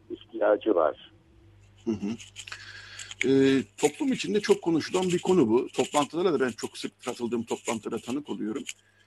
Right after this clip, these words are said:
Speaker 2: Şöyle de bir görüş var. Ya bizim aslında, e, yani, e, e, iki bin sekizlerde, iki bin dokuzlara çıkan yasayla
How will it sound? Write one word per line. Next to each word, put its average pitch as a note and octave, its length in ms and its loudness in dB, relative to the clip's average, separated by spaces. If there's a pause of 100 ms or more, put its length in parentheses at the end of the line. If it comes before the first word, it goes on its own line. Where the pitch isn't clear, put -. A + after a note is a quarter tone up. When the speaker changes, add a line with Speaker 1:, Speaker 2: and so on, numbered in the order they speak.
(140)
Speaker 2:
Şöyle G3+ 320 4
de A3 60 0
bir G3+ 80 -2
görüş G3+ 300 0
var. A#2+ 120 4
Ya D#3 280 6
bizim D#3 220 2 (100)
aslında, E3 560 4
e, A#2+ 360 2 (460)
yani, B2 440 -2
e, G2 80 2 (680)
e, F#2 180 0
iki - 300 -8
bin B2 520 2 (180)
sekizlerde, C3+ 580 2
iki C3 140 -4
bin C3 120 0
dokuzlara C3 420 2
çıkan C3 280 0
yasayla C3 500 6